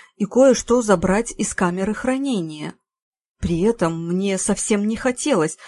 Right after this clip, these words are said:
чтобы Горшенин околачивался где-то рядом, иначе он обязательно задал бы естественный вопрос, почему я не забираю сразу всю сумку. Но Игорь Викторович сам завёл разговор на эту тему.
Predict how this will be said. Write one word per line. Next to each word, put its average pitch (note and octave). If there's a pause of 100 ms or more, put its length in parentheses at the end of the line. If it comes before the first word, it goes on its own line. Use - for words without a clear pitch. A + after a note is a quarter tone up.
(160)
чтобы F3+
Горшенин A#3
околачивался G#3
где-то F#3+
рядом, E3 (460)
иначе E3+
он F#3
обязательно F3+
задал G#3
бы A3
естественный G3+
вопрос, A#3 (320)
почему G#3
я C4
не A#3
забираю A3
сразу G#3+
всю A#3
сумку. E3+ (640)
Но F#3
Игорь F3
Викторович G#3
сам C4+
завёл F3
разговор F3+
на E3+
эту F3
тему. E3+